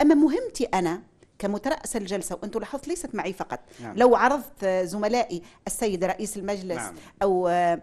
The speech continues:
Speaker 2: النائب
Speaker 1: سي مصطفى
Speaker 2: الثاني.
Speaker 1: بن، آه، بن جعفر أو السيد النائب الثاني سي العربي عبيد، لتجد تقريبا، تقريبا نفس ال-، آه، المرات التي نتشنج فيها أو، وهذا عادي جدا، لأنه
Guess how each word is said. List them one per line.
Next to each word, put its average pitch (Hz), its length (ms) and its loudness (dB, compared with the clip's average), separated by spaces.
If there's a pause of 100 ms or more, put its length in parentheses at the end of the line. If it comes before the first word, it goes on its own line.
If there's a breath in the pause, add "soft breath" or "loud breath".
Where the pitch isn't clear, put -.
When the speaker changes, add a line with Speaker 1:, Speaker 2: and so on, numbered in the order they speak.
(120)
Speaker 2:
النائب 120 160 -8
Speaker 1:
سي 190 60 -4
مصطفى 202 220 -4
Speaker 2:
الثاني. 196 200 -4
Speaker 1:
بن، 185 80 -4
آه، 180 280 2
بن 165 160 -6
جعفر 220 420 -6
أو 190 120 0
السيد 196 280 -4
النائب 202 220 -6
الثاني 214 260 -8
سي - 100 -12
العربي 185 260 -4
عبيد، 247 220 -6 (180 loud breath)
لتجد 277 420 -2
تقريبا، 262 440 0 (280 loud breath)
تقريبا 277 300 0
نفس - 580 -2 (560 soft breath)
ال-، 202 680 2 (300 loud breath)
آه، 175 1000 0
المرات 240 720 2 (140)
التي 208 380 -2
نتشنج 220 540 -4
فيها 220 380 -6
أو، 196 180 -2 (480 loud breath)
وهذا 302 380 0
عادي 233 360 -2
جدا، 214 340 -4
لأنه 220 540 -4